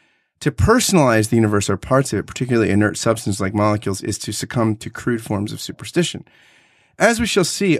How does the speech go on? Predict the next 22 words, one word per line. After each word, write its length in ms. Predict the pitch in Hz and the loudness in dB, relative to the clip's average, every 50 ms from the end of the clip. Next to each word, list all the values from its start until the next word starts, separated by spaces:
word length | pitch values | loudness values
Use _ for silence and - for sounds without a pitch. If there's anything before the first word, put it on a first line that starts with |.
| - | 2
only 320 | - 156 185 202 214 202 - | 2 2 4 4 2 0 -2
a 80 | - | -4
theology 560 | 139 - - 143 131 127 127 131 135 123 127 117 | -6 -4 -2 -2 0 0 0 0 -2 -2 -4 -8
which 240 | 113 113 - - | -8 -8 -10 -12
distinguishes 800 | - 123 - - - - 226 240 269 262 240 - - 123 107 101 | -12 -12 -12 -10 -2 0 2 4 4 2 2 0 -2 -4 -6 -4
God 320 | - 110 101 92 90 85 - | -4 -4 -2 -2 -2 -4 -6
from 160 | - 98 85 | -8 -10 -10
the 80 | 67 - | -8 -10
world 320 | - - - 71 - - | -12 -12 -12 -12 -14 -8
ontologically 1040 | - 110 113 117 113 - 113 110 113 139 165 190 180 - 117 107 - - 64 - - _ _ _ _ _ _ _ _ _ _ _ _ - _ _ _ | -6 -4 -4 -4 -4 -6 -4 0 2 4 4 4 2 0 -4 -8 -8 -14 -16 -16 -18 _ _ _ _ _ _ _ _ _ _ _ _ -20 _ _ _
justifies 720 | - 180 180 190 - - 233 - - 156 117 113 127 127 | 0 0 0 0 0 -2 -4 0 2 2 2 2 2 0
the 80 | - 135 | -4 -8
practices 720 | - - - 117 104 107 113 117 - 117 - - 110 104 | -6 -2 0 0 0 0 -2 -4 -8 -10 -8 -8 -8 -8
of 100 | 107 92 | -8 -8
science 720 | - - - - 156 156 147 120 95 - - - - - - _ _ _ _ _ _ _ _ | -8 -8 -2 0 0 2 2 0 -2 -6 -10 -16 -18 -18 -20 _ _ _ _ _ _ _ _
without 280 | - 131 135 143 139 135 | 0 2 4 4 4 2
succumbing 460 | - - 143 - 151 143 143 139 135 | -2 -4 -4 -2 0 0 2 2 0
to 140 | 127 - 131 | 0 -2 -2
a 60 | 113 | -4
pantheism 840 | - - - - 147 165 180 190 - - 143 131 117 117 123 110 - | -2 -4 -2 2 4 4 4 2 0 0 -2 -2 -2 -2 -4 -6 -4
or 120 | - 107 104 | -4 -6 -8
crypto-pantheism, 1300 | - - - 190 190 - - 131 110 98 - 110 101 95 95 - - 98 87 98 110 92 87 107 113 | -8 -6 -6 -6 -6 -4 -2 -2 -2 -2 -2 -4 -4 -4 -4 -6 -6 -8 -8 -8 -8 -8 -8 -10 -12